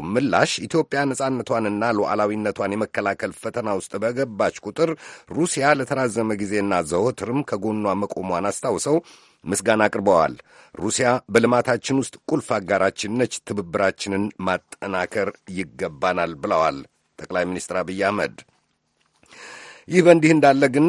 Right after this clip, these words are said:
ጠቅላይ ሚኒስትር አብይ አህመድ ከግብጽ ፕሬዚደንት አብደልፋታህ ኤልሲሲ ጋር ዛሬ ወይም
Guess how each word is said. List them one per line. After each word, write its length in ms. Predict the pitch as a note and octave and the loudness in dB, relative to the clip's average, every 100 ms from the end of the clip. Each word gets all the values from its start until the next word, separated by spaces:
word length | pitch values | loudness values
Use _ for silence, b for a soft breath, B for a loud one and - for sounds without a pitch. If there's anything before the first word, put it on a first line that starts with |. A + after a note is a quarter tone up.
| F#3 | 2
ጠቅላይ 360 | C3 C3 B2+ C3 | 0 2 4 4
ሚኒስትር 340 | C3 A#2 B2 | 2 0 0
አብይ 320 | A#2 A#2 A#2 A#2 | 0 0 -2 -4
አህመድ 300 | G#2+ A#2 A#2 | -2 -2 -4
ከግብጽ 480 | - A#2+ F2 A#2 - G#2+ | 0 0 0 -4 -4 -4
ፕሬዚደንት 500 | A#2+ A2+ G#2+ A#2 A2 | -2 0 0 0 -2
አብደልፋታህ 680 | G2 A2 G2+ B2 - A#2 F#2+ | -2 -4 -2 -2 4 4 2
ኤልሲሲ 560 | A2 A2+ G#2+ C#3 A#2 B2 | 0 -2 -2 -6 -4 -2
ጋር 220 | A2 A#2 | 2 2
ዛሬ 280 | A2 A2 A#2 A2+ C#3+ | 2 4 4 4 2
ወይም 400 | A#2+ A2+ G#2+ | 4 4 2